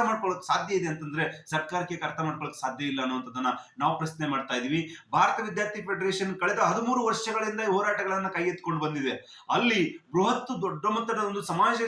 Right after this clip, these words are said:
ಚಿಂತಕರುಗಳು ಇದ್ದಂತ ಸಂದರ್ಭದಲ್ಲಿ ಈ ಒಂದು, ಆ, ಘಟನೆಗಳು ನಡೀತವೆ ಅಂತಂದ್ರೆ ಸರ್ಕಾರ ಇದಕ್ಕೆ ಬೆನ್ನೆಲುಬಾಗಿ ನಿಂತಿದೆಯಾ ಅನ್ನುವಂಥ ಪ್ರಶ್ನೆ ಇದೆ.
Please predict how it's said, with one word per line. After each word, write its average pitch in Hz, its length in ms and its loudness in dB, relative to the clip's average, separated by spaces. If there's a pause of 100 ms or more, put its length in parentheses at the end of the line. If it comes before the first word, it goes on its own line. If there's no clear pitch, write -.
ಚಿಂತಕರುಗಳು 208 880 0
ಇದ್ದಂತ 180 360 2
ಸಂದರ್ಭದಲ್ಲಿ 170 960 2
ಈ 151 80 2
ಒಂದು, 165 420 2
ಆ, 139 600 0
ಘಟನೆಗಳು 160 400 0
ನಡೀತವೆ 160 380 0
ಅಂತಂದ್ರೆ 135 300 -4
ಸರ್ಕಾರ 156 420 -4
ಇದಕ್ಕೆ 147 300 -4
ಬೆನ್ನೆಲುಬಾಗಿ 139 520 0
ನಿಂತಿದೆಯಾ 160 480 0
ಅನ್ನುವಂಥ 127 260 -4
ಪ್ರಶ್ನೆ 160 420 -8
ಇದೆ. 135 460 -8